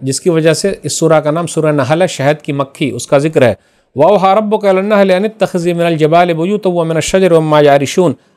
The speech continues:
आयत नंबर अड़सठ, "और आपके रब ने शहद की मक्खी को इल्हाम किया कि तू पहाड़ों में घर और छत्ते बना और दरख्तों में और उनमें से जो लोग छप्पर बनाते हैं। सुम्मा कुली मिन कुल्लि समरात फस्लुकी सुबुल रब्बिकी ज़ुलुला।"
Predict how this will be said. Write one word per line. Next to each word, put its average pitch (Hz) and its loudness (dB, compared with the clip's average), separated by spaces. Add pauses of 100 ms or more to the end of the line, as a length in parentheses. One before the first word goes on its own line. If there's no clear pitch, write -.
(140)
आयत 156 -2
नंबर 160 -6
अड़सठ, 147 -4 (500)
"और 156 2
आपके 202 0
रब 202 -2
ने 208 -6
शहद 190 -2
की 190 -6
मक्खी 170 -6
को 180 -4
इल्हाम 175 0
किया 180 2
कि 170 -2
तू 165 -4
पहाड़ों 160 0
में 175 -6
घर 139 -2
और 147 -2
छत्ते - -4
बना 135 0 (360)
और 151 0
दरख्तों 165 -2
में 220 -2
और 185 0 (100)
उनमें 190 -4
से 196 -4
जो 165 -2
लोग 196 -2
छप्पर - -2
बनाते 143 -2
हैं। 113 -4 (680)
सुम्मा 220 2
कुली 202 0
मिन 185 -4
कुल्लि 180 -2
समरात 170 0
फस्लुकी 180 -2
सुबुल 185 0
रब्बिकी 165 0
ज़ुलुला।" 160 2